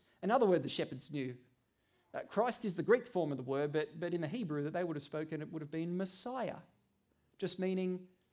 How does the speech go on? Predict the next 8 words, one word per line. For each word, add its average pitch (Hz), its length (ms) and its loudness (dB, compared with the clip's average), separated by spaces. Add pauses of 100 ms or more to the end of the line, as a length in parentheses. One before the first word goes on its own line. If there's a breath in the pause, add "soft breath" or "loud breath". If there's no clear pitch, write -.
(220)
anointed 226 540 2
one, 127 320 -6
chosen 196 480 2
one. 127 140 -10 (680)
Chosen 208 320 6
to 180 60 4
do 170 160 6
what? 143 220 0